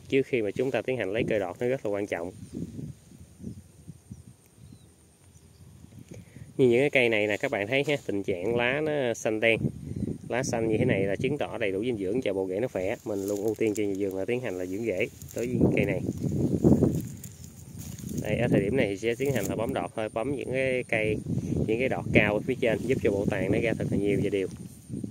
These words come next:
Còn, à, sau khi tiến hành bấm đọt thời điểm mùa mưa này thì các bạn sẽ tiến hành là phun bệnh để chống, hạn chế sị mũ,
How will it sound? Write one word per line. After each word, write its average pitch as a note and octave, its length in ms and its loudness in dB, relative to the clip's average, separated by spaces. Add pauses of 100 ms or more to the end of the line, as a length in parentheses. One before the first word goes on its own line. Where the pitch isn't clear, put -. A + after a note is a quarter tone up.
(1700)
Còn, A2 160 4
à, G#2+ 120 2
sau A#2+ 260 0
khi C3 180 4
tiến C#3+ 140 4
hành B2 100 2
bấm C3 160 2
đọt F#2+ 180 6
thời - 140 8
điểm - 120 8
mùa - 80 8 (100)
mưa A#2+ 80 4
này A2+ 200 6
thì G#2 80 2
các - 140 4
bạn - 160 6
sẽ G#2 240 4
tiến C#3+ 140 4
hành G#2+ 140 2
là G2 120 4
phun - 460 6
bệnh F2+ 200 -2 (600)
để A#2+ 300 4 (100)
chống, D3 340 2 (100)
hạn F#2+ 180 -2
chế A#2+ 200 2
sị G#2+ 180 2
mũ, G#2 260 2